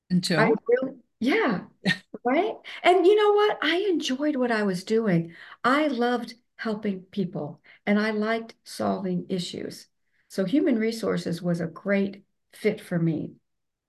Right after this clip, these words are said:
Speaker 2: But what I found is that, you know, on the outside, it seemed like my success, right? "Oh my gosh, look at her. She's so successful." But inside, I kept repeating some patterns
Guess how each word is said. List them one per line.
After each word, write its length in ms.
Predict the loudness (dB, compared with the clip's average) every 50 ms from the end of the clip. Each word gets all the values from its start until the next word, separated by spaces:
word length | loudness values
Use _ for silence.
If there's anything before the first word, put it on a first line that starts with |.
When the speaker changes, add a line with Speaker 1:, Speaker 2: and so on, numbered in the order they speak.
| _ _ _ _ _ _ -20 -20 -10 -2 2
Speaker 2:
But 80 | 4 4
what 180 | 4 4 4
I 160 | 4 2 2 2
found 400 | 0 0 2 2 2 2 2 2
is 200 | 2 0 0 0
that, 340 | 2 4 4 4 2 0 -6 -20 -20 -20 _ _ _ _ -4
you 100 | 0 2
know, 120 | 4 6 6
on 100 | 6 6
the 120 | 6 6
outside, 560 | 4 4 2 2 0 -2 -4 -2 -2 -2 -4
it 80 | -6 -6
seemed 300 | -4 -2 0 2 2 2
like 260 | 2 2 0 0 0
my 140 | 0 0 0
success, 720 | 0 -4 -6 -10 -4 0 2 2 2 2 0 -6 -12 -14 _ -6
right? 260 | -2 0 0 0 0 -2 -4
"Oh 80 | -4
my 120 | -4 -2 -2
gosh, 300 | 0 0 -2 -2 -2 -4
look 140 | -4 -2
at 60 | -2 0
her. 160 | 0 0 0
She's 240 | -2 -4 -6 -4 -4
so 120 | -4 -4
successful." 880 | -4 -4 -6 -6 0 2 2 2 2 0 0 0 0 0 -2 -8 _ _ _ _ _ _ _ _ _ _ _ _ _ _ _ _ _ _ _ _ _ _ _ _ _ _ _ _ _ _ _ _ _ _ _ _ -4
But 420 | 0 4 6 6 6 6 4 2 0
inside, 840 | 2 2 2 2 0 -2 0 2 2 4 4 4 4 4 2 0 -2 -8 -16 -20 _ _ _ _ -2
I 120 | 0 0 0
kept 320 | 0 0 -2 -2 0 2
repeating 500 | 0 0 2 2 0 2 4 4 2 2
some 280 | 0 0 0 0 0 0
patterns 720 | -2 -2 0 0 0 0 0 2 2 2 0 -2 -8